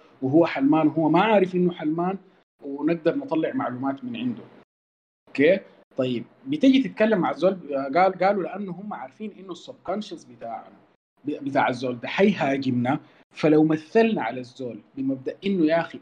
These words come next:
إحنا جزء من السبكونشس بتاعك يا روبرت فيشر، فما حيهاجمنا، أو أقلها حتدينا زمن كافي جدا لغاية ما السبكونشس يستوعب إنه باقي الناس ما معانا.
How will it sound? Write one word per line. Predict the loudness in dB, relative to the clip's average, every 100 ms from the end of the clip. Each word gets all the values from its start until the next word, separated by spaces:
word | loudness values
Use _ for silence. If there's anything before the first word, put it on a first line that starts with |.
| -6
إحنا | -4 -4 -4 -8 _ _ _ _ -4
جزء | 0 2 4
من | 2
السبكونشس | 0 -2 0 0 0 -2 -6
بتاعك | -10 -6 -4 -4 -8 _ _ _ _ -12
يا | -10 -8 -8 -8
روبرت | -8 -10 -8
فيشر، | -8 -2 -2 -4 _
فما | -4 -2
حيهاجمنا، | -2 -4 -8 -10 -10 -12 -14 _ _ -2
أو | -2
أقلها | 0 0 2 2
حتدينا | 0 -8 -10 -2 0 2
زمن | 2 0 0
كافي | 2 2 0
جدا | -6 -4 -6 -6 _ _ -6
لغاية | 0 0 0
ما |
السبكونشس | -6 -10 -6 -6 -6 -8 -12
يستوعب | 0 2 4 0 -4
إنه | -4 -2 -2 -4 -10 _ _ _ _ -6
باقي | -4 0
الناس | 2 2 0
ما | -4
معانا. | -4 -6 -10 -14